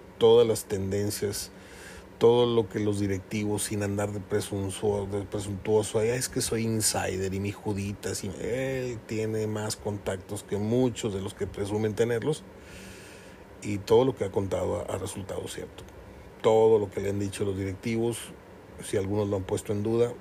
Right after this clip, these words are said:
todo ha sido tal cual. Y por eso para mí es un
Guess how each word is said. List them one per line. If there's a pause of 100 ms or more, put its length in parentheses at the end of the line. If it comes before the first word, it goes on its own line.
(220)
todo
ha
sido
tal
cual. (1040)
Y
por
eso
para
mí
es
un